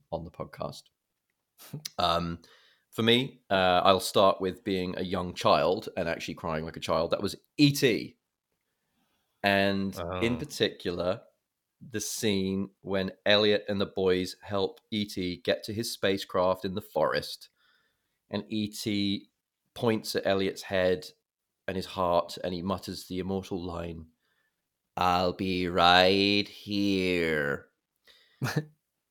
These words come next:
Speaker 1: And then, of
Speaker 2: Yeah,
Speaker 1: course, he
Speaker 2: that's
Speaker 1: gets on
Speaker 2: great.
Speaker 1: the spacecraft and fucks off. Um, but this ultimately
Speaker 2: <laughs>
Speaker 1: made me realize, as a seven-year-old child, that life was gonna be a succession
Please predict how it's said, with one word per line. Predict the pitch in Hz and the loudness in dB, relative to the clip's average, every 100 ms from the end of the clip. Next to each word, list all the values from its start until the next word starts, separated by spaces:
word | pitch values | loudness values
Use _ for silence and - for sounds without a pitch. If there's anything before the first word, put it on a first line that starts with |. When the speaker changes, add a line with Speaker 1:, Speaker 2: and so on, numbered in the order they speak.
| _ | _
Speaker 1:
And | - 101 | -4 0
then, | |
of | 95 | 0
Speaker 2:
Yeah, | 95 | 0
Speaker 1:
course, | 101 | -2
he | 101 | 2
Speaker 2:
that's | |
Speaker 1:
gets | 107 | 0
on | 113 | 0
Speaker 2:
great. | 92 | -6
Speaker 1:
the | |
spacecraft | 87 - 95 92 - 95 92 | -6 0 0 0 0 0 0
and | 107 | 0
fucks | 113 - - | 2 2 4
off. | 113 - - _ | 4 2 -12 _
Um, | 117 113 110 113 - | 10 10 8 0 0
but | 139 - | 2 6
this | 175 - | 4 8
ultimately | 170 165 180 190 139 139 196 - _ | 8 10 8 8 8 6 4 2 _
Speaker 2:
<laughs> | _ _ | _ _
Speaker 1:
made | 135 139 135 | 6 8 8
me | 135 131 | 6 4
realize, | 131 151 123 104 98 101 107 - _ _ 117 | 8 10 10 8 6 2 -4 -16 _ _ 4
as | 113 | 6
a | 113 | 4
seven-year-old | 107 - 135 123 107 107 104 | 2 4 4 4 4 4 4
child, | - 120 95 87 92 - _ | 0 2 2 0 -6 -8 _
that | 110 113 | -2 0
life | 117 135 151 151 | 4 4 4 -4
was | - | -6
gonna | 127 | -4
be | 117 110 | -2 -2
a | 101 | -2
succession | 107 - - 107 - 95 90 | -4 -4 0 2 0 -4 -6